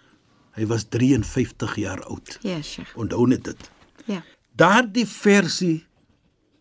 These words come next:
Speaker 1: praat Allah, waar Allah sê, "Wa ka'ayyin min qaryatin hiya ashaddu quwwatan min qaryatik." En hoeveel plekke, stede,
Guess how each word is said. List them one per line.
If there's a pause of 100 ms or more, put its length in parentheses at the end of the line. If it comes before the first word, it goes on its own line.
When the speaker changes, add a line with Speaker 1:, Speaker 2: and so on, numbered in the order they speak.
(140)
Speaker 1:
praat
Allah,
waar
Allah
sê,
"Wa
ka'ayyin
min
qaryatin (1040)
hiya
ashaddu (100)
quwwatan
min
qaryatik." (1400)
En (580)
hoeveel (640)
plekke, (480)
stede,